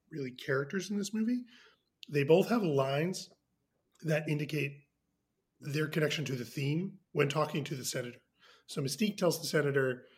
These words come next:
um, "You're the reason that I was afraid to go to school as a child." And Storm tells the character, tells the senator, like,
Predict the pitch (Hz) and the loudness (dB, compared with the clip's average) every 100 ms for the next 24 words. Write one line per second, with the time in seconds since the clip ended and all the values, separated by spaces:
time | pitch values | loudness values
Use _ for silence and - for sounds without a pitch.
0 | _ _ - 135 127 120 120 _ _ _ | _ _ -4 -2 -2 -4 -8 _ _ _
1 | _ _ 147 139 139 139 151 170 160 151 | _ _ -12 -6 -2 2 8 10 8 4
2 | 147 143 147 135 135 127 127 123 131 127 | 2 0 0 0 0 0 -2 -2 -4 -2
3 | 131 120 - 240 208 175 180 165 151 151 | -4 -4 2 4 4 2 2 4 2 -2
4 | - - _ _ _ _ - 135 123 120 | -16 -20 _ _ _ _ -6 -2 -2 -4
5 | - 165 151 147 135 143 147 135 131 143 | 4 6 6 4 0 0 2 2 2 2
6 | 131 127 139 - - 147 135 139 131 135 | 2 0 -4 -14 0 2 2 0 -2 0
7 | 147 131 127 123 131 147 131 | 0 0 0 -2 -4 0 0